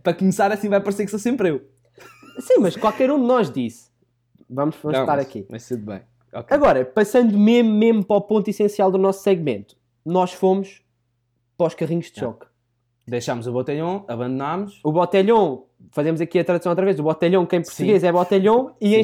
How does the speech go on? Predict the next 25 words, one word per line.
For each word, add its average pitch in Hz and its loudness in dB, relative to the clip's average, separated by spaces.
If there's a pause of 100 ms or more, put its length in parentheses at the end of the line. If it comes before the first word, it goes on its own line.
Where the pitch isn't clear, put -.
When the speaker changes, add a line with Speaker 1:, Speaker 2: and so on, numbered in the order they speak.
Speaker 2:
espanhol 220 2
é 202 2
botelhão, 196 0 (160)
ok? 151 -2
Tradução, 160 0
Speaker 1:
Yeah, 226 0 (220)
yeah, 95 -12
yeah. 87 -18
Speaker 2:
para 160 -2
aqueles 170 -2
que - -4
não 180 0
sabem, 214 0
botelhão 208 0 (160)
Speaker 1:
Uhum. 113 -12
Speaker 2:
em 190 4
português 196 -2
é 202 0
botelhão 190 -2
em 170 -8
espanhol, 143 -6
ok? - -8 (140)
Speaker 1:
Uhum. 113 -12 (420)
Speaker 2:
Ahm, 139 2
Speaker 1:
Yeah. 131 0